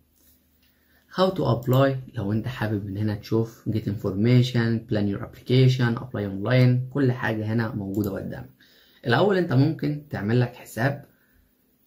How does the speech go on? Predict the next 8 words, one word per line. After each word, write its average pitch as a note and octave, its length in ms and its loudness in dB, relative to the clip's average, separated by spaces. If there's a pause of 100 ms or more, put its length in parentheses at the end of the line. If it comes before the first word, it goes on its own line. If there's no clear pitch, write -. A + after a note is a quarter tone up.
(120)
عن A#2+ 340 2
طريق G#2 340 0
ان G#2+ 100 0
انت G#2 180 -2
بتضغط G#2 380 -4
مثلًا G#2+ 220 -4
على G2 400 -8
my G#2 220 0